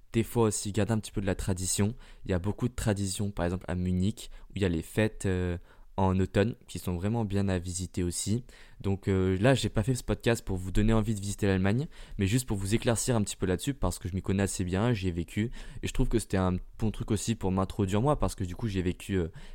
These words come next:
quasiment toute ma vie, et j'ai aussi quasiment toute ma vie là-bas. J'ai tr-, des très bons potes qui sont encore en Allemagne, que je vois des fois, au moins une ou deux fois par an,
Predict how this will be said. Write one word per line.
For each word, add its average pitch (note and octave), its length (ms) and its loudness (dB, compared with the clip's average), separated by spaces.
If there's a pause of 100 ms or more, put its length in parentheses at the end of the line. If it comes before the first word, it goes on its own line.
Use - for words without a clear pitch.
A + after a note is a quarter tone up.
quasiment G#2 380 4
toute - 200 -4
ma G2 140 4
vie, A2 220 0 (280)
et G2+ 120 2
j'ai G#2+ 160 4
aussi A2+ 260 2
quasiment G2+ 380 4
toute - 160 -6
ma G2 100 4
vie F#2+ 80 0
là-bas. A#2+ 300 4
J'ai F#2 160 2
tr-, - 260 -12
des F#2 140 2
très - 240 0
bons A2 160 4
potes A2 320 4
qui - 100 -10
sont - 140 0
encore G2+ 180 0
en G2 60 2
Allemagne, G2+ 320 2
que G#2 120 -6
je F2+ 60 -2
vois F#2 320 2 (240)
des F2+ 100 2
fois, G2+ 380 2
au G2+ 60 2
moins F#2 260 0
une F#2+ 140 0
ou G2 80 -2
deux G2 100 0
fois - 180 -2
par F#2+ 200 4
an, B2+ 140 0